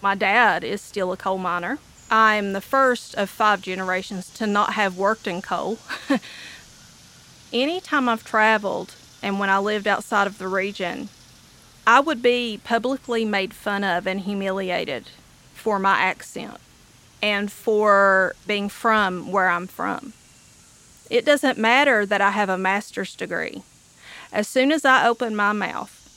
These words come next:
and they can tell that I'm a hillbilly, then there's a level of disrespect there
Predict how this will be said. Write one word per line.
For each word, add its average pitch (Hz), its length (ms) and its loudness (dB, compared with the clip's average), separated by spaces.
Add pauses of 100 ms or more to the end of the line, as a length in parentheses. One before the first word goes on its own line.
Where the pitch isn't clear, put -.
(680)
and 214 260 -2
they 208 140 2
can 262 200 -2
tell 196 460 -4 (480)
that 202 180 0
I'm 208 260 4
a 202 80 0
hillbilly, 196 760 -2 (840)
then 202 600 -2
there's 208 360 2
a 196 100 0
level 214 400 2
of 202 140 -4
disrespect 208 840 -4
there 175 440 -4